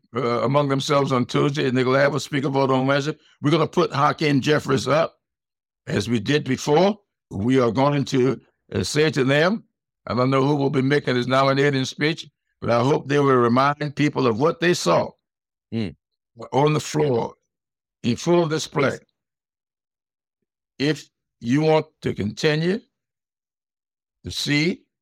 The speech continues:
Speaker 1: for this country what we all saw with Hakeem Jeffries' remarks on the floor of the House, as opposed to what we saw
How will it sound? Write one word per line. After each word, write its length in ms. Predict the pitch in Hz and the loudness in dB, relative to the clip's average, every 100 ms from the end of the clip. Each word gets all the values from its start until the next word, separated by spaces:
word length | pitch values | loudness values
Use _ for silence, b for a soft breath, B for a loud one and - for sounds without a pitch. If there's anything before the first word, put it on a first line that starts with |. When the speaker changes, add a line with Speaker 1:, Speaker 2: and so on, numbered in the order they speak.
| _ _ _ _ _ _ | _ _ _ _ _ _
Speaker 1:
for 180 | 117 123 | 0 2
this 180 | 110 | 0
country 460 | - 147 143 165 196 - _ _ _ _ _ _ - | -2 -2 -2 -2 -4 -6 _ _ _ _ _ _ -6
what 160 | 113 | -2
we 180 | 120 117 | 2 4
all 320 | 135 156 156 | 4 4 2
saw 440 | - - 151 101 - _ _ _ _ _ _ _ _ _ _ _ - | 0 0 0 0 -4 _ _ _ _ _ _ _ _ _ _ _ -8
with 160 | 95 | -4
Hakeem 800 | 104 139 147 - _ 156 143 143 | 0 2 2 -2 _ -2 -2 -2
Jeffries' 540 | - 139 139 147 131 | 0 0 0 -4 -2
remarks 500 | 127 120 135 135 135 - | 0 2 2 2 -2 -4
on 140 | 135 | -2
the 80 | 131 | -2
floor 340 | - 135 135 - | -4 -2 0 -2
of 100 | - | -6
the 100 | 113 | -4
House, 500 | 123 143 160 147 - _ _ _ _ _ _ _ _ _ _ _ _ _ - | 0 2 0 -2 -14 _ _ _ _ _ _ _ _ _ _ _ _ _ -4
as 220 | 120 107 | -2 -2
opposed 500 | - 147 165 190 151 | -4 0 4 4 0
to 60 | |
what 260 | 117 151 139 | -2 -2 0
we 140 | 139 | -2
saw 400 | 127 - 147 160 | -2 0 0 0